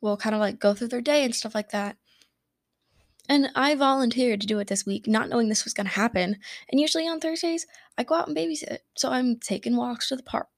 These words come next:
I'm, you know, like, I'm doing stuff, but now I'm stuck at home, so I feel like, what am I gonna do? My life is not exciting 'cause literally all I was gonna do was work all day. But, you know, I might try to take the opportunity with that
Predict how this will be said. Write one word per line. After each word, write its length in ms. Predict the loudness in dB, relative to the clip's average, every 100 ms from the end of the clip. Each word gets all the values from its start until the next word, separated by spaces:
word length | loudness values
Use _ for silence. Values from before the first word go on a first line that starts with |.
| -8
I'm, 300 | -2 -2 2
you 80 | 2
know, 140 | 2
like, 200 | 0 -2 -4 -12 -2
I'm 120 | 0
doing 320 | 2 0 0
stuff, 400 | -2 -4 -10 -12 -20 _ _ _ _ _ _
but 460 | 2 4 4 0 -6 _ _ -8
now 200 | -6 -4
I'm 200 | -4 -4
stuck 300 | -4 -4 -6
at 60 | -6
home, 560 | -2 -2 -2 -4 -8
so 480 | -8 -4 -2 -4 -6 -10 -18 -8 -2
I 120 | -2
feel 580 | -2 -4 0 0 -2 -6 -6
like, 200 | -6 -2
what 180 | 0 0
am 80 |
I 80 | 0
gonna 180 | -2 -2
do? 140 | -4 -2
My 140 | 2
life 180 | 2 2
is 100 | 0
not 160 | -2
exciting 420 | -2 -2 -2 -2 -4
'cause 220 | -6 -6
literally 340 | -4 -2 0
all 180 | 2 4
I 40 | 2
was 120 | 0
gonna 180 | -4 -2
do 220 | -2 -2
was 360 | -4 -6 -8 -16 -8
work 260 | -6 -6 -10 -20 _ _ _ _ _ _ _ _ _ -2
all 100 | -2
day. 180 | -2 -10 -14 -20 -8 0
But, 260 | 2 2
you 100 | -2
know, 120 | -6 -6
I 80 |
might 160 | -6 -6
try 120 | -4 -4
to 20 | -4
take 100 | -4
the 80 | -6
opportunity 380 | -6 -4 -2 -2
with 140 | -6
that 240 | -6 -6